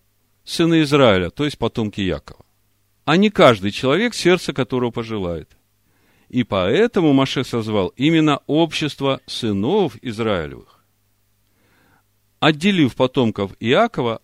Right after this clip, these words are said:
от иноплеменного сброда и сказав им, чтобы от себя принесли, как читаем в пятом стихе нашей тридцать пятой главы,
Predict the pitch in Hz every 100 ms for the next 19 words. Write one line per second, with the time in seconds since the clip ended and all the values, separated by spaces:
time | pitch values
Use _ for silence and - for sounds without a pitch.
0 | _ 110 - - 117 110 110 123 131 113
1 | 101 98 98 131 233 220 113 117 - 156
2 | 135 135 117 104 - _ _ - - 135
3 | 143 - 185 - 240 190 139 98 98 107
4 | 147 233 226 139 - - 135 - 131 117
5 | 107 - 127 - 185 151 123 - 107 -
6 | 104 - 104 98 98 101 101 90